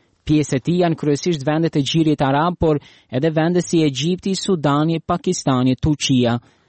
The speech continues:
Kur jemi te Turqia, presidenti i këtij shteti, Recep Tayyip Erdogan,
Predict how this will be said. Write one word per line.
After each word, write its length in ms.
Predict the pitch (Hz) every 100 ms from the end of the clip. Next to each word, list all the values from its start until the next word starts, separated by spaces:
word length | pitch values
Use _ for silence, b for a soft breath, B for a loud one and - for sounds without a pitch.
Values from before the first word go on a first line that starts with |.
| b
Kur 80 | 196
jemi 220 | 202 208 185
te 140 | 165
Turqia, 400 | 151 131 180 190
presidenti 600 | 180 170 - 151 185 180
i 40 | 156
këtij 160 | 151
shteti, 360 | 131 139 123 139
Recep 300 | 143 139 170
Tayyip 260 | - 160 160
Erdogan, 400 | 160 151 139 123